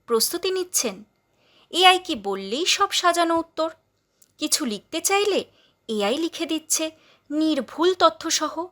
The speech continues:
দু হাজার পঁচিশে দাঁড়িয়ে এআই কোথায় পৌঁছেছে ভাবতে পারছেন? চ্যাট জিপিটি, Google Gemini, Meta Llama, OpenAI Sora, Tesla, Autopilot, Palantir,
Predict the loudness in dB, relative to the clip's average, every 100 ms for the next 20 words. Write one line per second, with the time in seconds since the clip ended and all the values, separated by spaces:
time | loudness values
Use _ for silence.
0 | _ _ _ _ _ _ _ _ -2 0
1 | 4 4 4 2 -6 -4 -2 0 2 2
2 | 2 0 -2 -6 _ _ _ -4 0 0
3 | -2 -4 -4 -4 -6 -6 -12 -8 -6 -4
4 | -4 -4 -6 -2 -2 0 -4 -4 -8 _
5 | _ _ _ _ _ _ 2 4 2 -2
6 | -6 -6 -6 -8 -8 -14 _ _ -16 -4
7 | -2 2 2 2 2 2 0 -2 -6 _
8 | _ _ _ _ -6 0 0 2 2 4
9 | 4 4 2 0 _ _ _ -6 -2 -2
10 | 0 2 2 2 4 4 2 0 -2 0
11 | 0 4 4 4 0 -6 -6 0 2 4
12 | 4 4 0 _ _ _ _ _ 0 2
13 | 2 0 -2 -2 -2